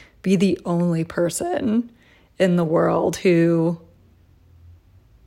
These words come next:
has had to move around like that, or, like, particularly if you're, you're from Europe or the U K,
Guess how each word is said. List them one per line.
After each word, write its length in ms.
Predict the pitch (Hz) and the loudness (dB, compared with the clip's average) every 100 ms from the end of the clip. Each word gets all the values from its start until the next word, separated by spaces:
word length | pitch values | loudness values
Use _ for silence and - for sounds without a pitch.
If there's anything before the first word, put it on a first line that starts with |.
| _ _ _ _ _ - - _ _ _ _ _ _ _ _ _ _ _ _ _ _ _ _ _ _ _ _ _ _ _ _ | _ _ _ _ _ -20 -20 _ _ _ _ _ _ _ _ _ _ _ _ _ _ _ _ _ _ _ _ _ _ _ _
has 840 | 185 185 185 180 175 165 - - - - - _ _ _ | -4 0 2 2 0 -4 -8 -12 -16 -20 -20 _ _ _
had 240 | 185 190 180 | -2 0 0
to 120 | 190 | 0
move 320 | 170 175 170 | 2 4 4
around 720 | 165 160 165 - - 202 196 240 _ _ - | 4 2 2 2 0 0 -2 -4 _ _ -2
like 300 | 175 165 - | 2 2 0
that, 440 | 165 160 160 165 | 0 2 2 2
or, 180 | - 180 | 4 4
like, 240 | 175 170 - | 4 2 0
particularly 1000 | 202 - 175 180 165 170 170 170 175 | -2 0 -2 0 2 2 2 0 0
if 240 | 190 175 - | -2 -4 0
you're, 380 | 208 208 202 196 | 2 4 4 2
you're 260 | - 190 | 2 0
from 340 | 196 208 226 226 | 2 2 4 2
Europe 400 | 160 165 165 180 | 2 0 0 0
or 120 | 170 | 2
the 120 | 170 | 2
U 200 | 165 170 | 0 -2
K, 500 | - 170 170 170 170 | -2 -2 0 0 -2